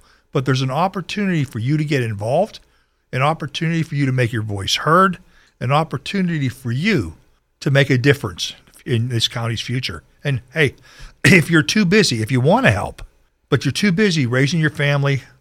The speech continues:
working your jobs, and all those different things,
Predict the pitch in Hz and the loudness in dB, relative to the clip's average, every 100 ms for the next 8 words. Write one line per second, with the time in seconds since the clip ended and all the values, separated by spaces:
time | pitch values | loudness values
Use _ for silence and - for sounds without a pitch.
0 | _ _ _ _ _ _ 110 120 131 165 | _ _ _ _ _ _ 0 2 4 4
1 | 160 196 _ _ 160 147 120 120 120 123 | 2 0 _ _ 0 2 4 4 6 2
2 | - - - 120 131 127 147 196 196 160 | -2 -12 -14 -6 -2 -2 0 0 -2 -4
3 | 135 123 | -2 -2